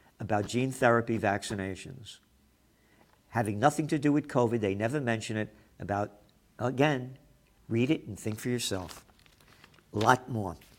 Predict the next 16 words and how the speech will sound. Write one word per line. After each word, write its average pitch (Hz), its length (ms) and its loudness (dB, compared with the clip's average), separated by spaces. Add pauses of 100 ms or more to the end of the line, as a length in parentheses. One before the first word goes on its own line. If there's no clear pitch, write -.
(320)
Southwest 165 720 10
requires 160 580 10
vaccines 156 640 8
for 156 100 2
employees. 143 1200 4 (640)
More, 123 280 8
we're 127 300 4
following 139 600 10
up 139 200 8
on 127 180 8
Trudeau. 120 520 4 (1120)
Nineteen 160 540 10
Blue 165 220 12
Cross 170 440 10
Blue 170 240 8
Shield 165 560 8